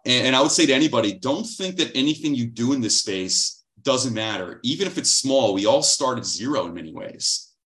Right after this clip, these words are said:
There is a value to the, uh, to the old quote and adage, you know, essentially, um,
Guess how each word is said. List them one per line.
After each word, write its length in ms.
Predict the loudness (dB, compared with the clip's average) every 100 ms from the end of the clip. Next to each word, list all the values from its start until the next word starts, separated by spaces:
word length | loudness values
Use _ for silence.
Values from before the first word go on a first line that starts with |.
| _ _ _ _ _ _
There 240 | -2 2 6
is 440 | 6 6 2 0
a 80 | -2
value 500 | -2 0 2 2 0
to 260 | -2 -4 -4
the, 380 | -4 -4 -2 -2
uh, 280 | -2 -4 -8 -14 _ _ _
to 140 | -6 0
the 120 | 2
old 380 | 4 4 2 0
quote 300 | -2 0 0
and 180 | 0 0
adage, 340 | 2 2 0
you 60 | -4
know, 300 | -4 -6 -10 -6
essentially, 600 | -2 0 0 0 0 2
um, 400 | 0 -2 -8